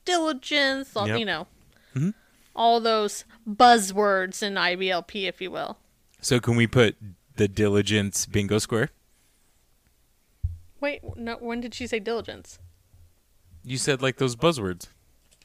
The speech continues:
Speaker 2: Oh, she didn't say
Speaker 1: She
Speaker 2: that.
Speaker 1: didn't
Speaker 2: That was
Speaker 1: say
Speaker 2: you,
Speaker 1: that.
Speaker 2: so
Speaker 1: That
Speaker 2: oh,
Speaker 1: was
Speaker 2: okay.
Speaker 1: me. I was, yeah,
Speaker 2: Oh,
Speaker 1: no.
Speaker 2: okay. Never mind.
Speaker 1: I was like, "What the fuck are you talking about?" Uh, no. Um,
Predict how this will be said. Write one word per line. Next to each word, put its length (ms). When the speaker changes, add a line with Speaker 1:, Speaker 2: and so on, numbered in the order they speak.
Speaker 2:
Oh, 160
she 200
didn't 160
say 100
Speaker 1:
She 80
Speaker 2:
that. 60
Speaker 1:
didn't 120
Speaker 2:
That 80
was 80
Speaker 1:
say 100
Speaker 2:
you, 60
Speaker 1:
that. 100
Speaker 2:
so 40
Speaker 1:
That 80
Speaker 2:
oh, 60
Speaker 1:
was 120
Speaker 2:
okay. 60
Speaker 1:
me. 240
I 100
was, 300
yeah, 160
Speaker 2:
Oh, 40
Speaker 1:
no. 160
Speaker 2:
okay. 120
Never 160
mind. 160
Speaker 1:
I 40
was 80
like, 80
"What 100
the 80
fuck 160
are 40
you 200
talking 260
about?" 160
Uh, 180
no. 220
Um, 380